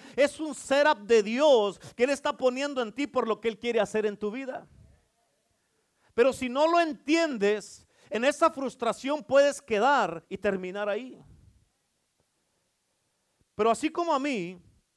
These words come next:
hoy día Dios quiere que tú sepas que Él tiene algo nuevo preparado para ti en este lugar y en esta iglesia. ¿Yes? Escúchame,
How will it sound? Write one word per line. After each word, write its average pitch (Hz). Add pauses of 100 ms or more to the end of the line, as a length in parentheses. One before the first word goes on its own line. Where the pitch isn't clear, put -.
(600)
hoy 254
día 269
Dios 262
quiere 262
que 226
tú 214
sepas 233
que -
Él 208
tiene 226
algo 214
nuevo 202
preparado 185
para 185
ti 190 (280)
en 180
este 269
lugar 277 (140)
y 226
en 226
esta 214
iglesia. 226 (1200)
¿Yes? 269 (1080)
Escúchame, 220